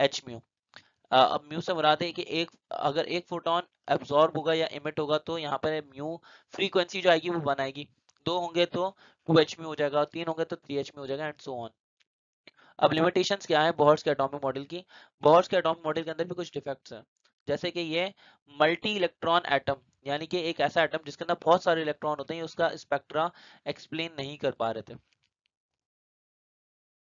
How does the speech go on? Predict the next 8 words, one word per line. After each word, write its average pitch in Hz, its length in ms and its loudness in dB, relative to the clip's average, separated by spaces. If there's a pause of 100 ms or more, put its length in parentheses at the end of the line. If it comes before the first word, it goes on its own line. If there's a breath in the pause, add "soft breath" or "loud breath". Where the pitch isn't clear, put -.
(760 loud breath)
ये 175 440 12
explain 175 420 6
नहीं 175 180 -4
कर 175 160 2
पा 143 180 6
रहे 147 120 2
थे 170 220 -2
कि 165 240 -2